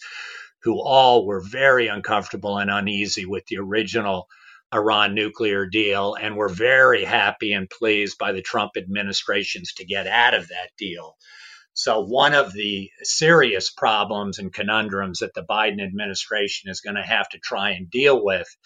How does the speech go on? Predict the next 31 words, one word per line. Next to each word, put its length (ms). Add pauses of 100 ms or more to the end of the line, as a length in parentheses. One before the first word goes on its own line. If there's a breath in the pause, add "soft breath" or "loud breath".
(200 loud breath)
is 200
not 320
only 560 (340)
the 120
domestic 1040 (540)
opposition 1000
here 280
in 100
the 80
United 420
States, 480
particularly 640
amongst 340
the 60
Republican 720
Party, 480
but 120
amongst 380
some 160
important 580
Democratic 720
senators 640
as 160
well, 340
their 260
opposition 760
to 120
the 140
Iran 340
nuclear 500
deal, 340